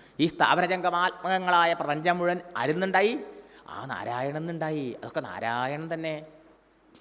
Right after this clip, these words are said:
അത് മനസ്സിലാക്കാനുള്ള ഒരു സംസ്കാരം, പക്വത വേണമല്ലോ നമുക്ക്. ഇപ്പം ഹിരണ്യാക്ഷൻ അതില്ലാത്തോണ്ട് നാരദ മഹർഷി ഗുരുനാഥൻ പറഞ്ഞു കൊടുത്തെങ്കിലും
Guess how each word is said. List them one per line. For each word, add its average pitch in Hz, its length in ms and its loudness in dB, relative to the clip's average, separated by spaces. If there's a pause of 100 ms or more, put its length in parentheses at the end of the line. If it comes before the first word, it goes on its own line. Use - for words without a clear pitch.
(260)
അത് 202 300 2
മനസ്സിലാക്കാനുള്ള 208 760 4
ഒരു 208 80 4
സംസ്കാരം, 190 640 2
പക്വത 185 280 0
വേണമല്ലോ 220 340 6
നമുക്ക്. 220 180 2
ഇപ്പം - 960 -6
ഹിരണ്യാക്ഷൻ 180 500 -2
അതില്ലാത്തോണ്ട് 190 800 2 (260)
നാരദ 165 300 2
മഹർഷി 214 280 2
ഗുരുനാഥൻ 185 520 2
പറഞ്ഞു 208 240 2
കൊടുത്തെങ്കിലും 175 760 0